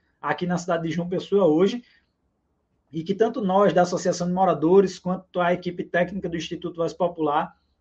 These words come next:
vem tentando mostrar nas comunidades e fazer as famílias se mobilizarem pra que a gente não corra o mesmo risco e aconteça a mesma situação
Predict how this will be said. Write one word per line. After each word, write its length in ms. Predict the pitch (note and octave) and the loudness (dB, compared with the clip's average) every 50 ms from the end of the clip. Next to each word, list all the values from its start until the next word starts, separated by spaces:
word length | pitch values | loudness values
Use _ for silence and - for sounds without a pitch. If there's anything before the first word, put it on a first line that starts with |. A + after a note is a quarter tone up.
| _ _ | _ _
vem 180 | B2 D3+ G3 F#3+ | -2 -2 0 0
tentando 320 | G#3+ - - G3+ G3+ G3+ | 0 -2 0 0 0 0
mostrar 440 | A3 A#3+ A#3 - - - F#3 G3+ A3 | 0 -2 -2 -2 -2 -2 -2 -2 -2
nas 160 | A#3 G3 - | -4 -6 -6
comunidades 760 | - G#3+ A3 A3+ G#3+ G3 D3+ D3+ D3+ D#3+ F#3 G3 F#3+ - - _ _ _ _ _ _ - | -4 -4 -4 -4 -6 -4 0 2 2 2 2 2 0 -4 -10 _ _ _ _ _ _ -10
e 80 | F3 | -10
fazer 360 | F3 - G#3 G3 E3 - G3 | -6 -2 -2 -2 0 0 0
as 120 | A3+ A3+ - | -2 -2 -4
famílias 360 | - A3+ G3+ G3+ G3+ G#3 G3+ | -4 -4 -2 0 0 0 0
se 80 | - G3+ | -2 -4
mobilizarem 800 | G#3+ G#3 F#3+ G3+ G#3+ G3+ D#3 B2+ D#3 D3+ D#3 F3 F#3+ G#3 G3+ - _ _ _ _ - | -4 0 2 4 4 4 2 2 2 2 4 4 2 0 -2 -8 _ _ _ _ -6
pra 100 | F3+ F3+ | -6 -2
que 120 | - G#3+ | 0 2
a 80 | G3 F#3 | 2 2
gente 260 | E3+ G3 G3 G3+ G#3 | 2 2 0 0 -2
não 260 | G3 G#3 A#3 C4 - - _ | -4 -4 -4 -6 -8 -8 _
corra 480 | - G3 G3+ A3 G#3 G3+ G#3+ G#3 - - _ _ - | 4 8 8 8 8 6 4 0 0 -4 _ _ -8
o 80 | F3+ | -6
mesmo 460 | F3+ F3 F#3+ A3+ B3+ C4 B3+ C4 A3 D#3+ | -4 0 4 6 4 4 4 2 0 0
risco 400 | D3+ D#3+ F3+ F#3 F3 - - F#3+ | 2 2 2 0 -2 -4 -4 0
e 80 | F#3+ | 0
aconteça 540 | G3 G3+ G3 A3 G#3 F#3+ - F#3 F3+ - G3 | 0 0 0 -4 -8 -6 -6 -6 -4 -4 -4
a 40 | F3 | -4
mesma 300 | F3+ A3+ B3+ C#4 D4+ D4 | 0 0 0 0 -2 -4
situação 760 | B3+ - C4+ - A#3 A3 F#3+ - - - F3 E3+ F3+ F#3 F#3+ | -8 -10 -8 -6 -4 -4 -4 -4 -6 -6 -4 -4 -4 -4 -6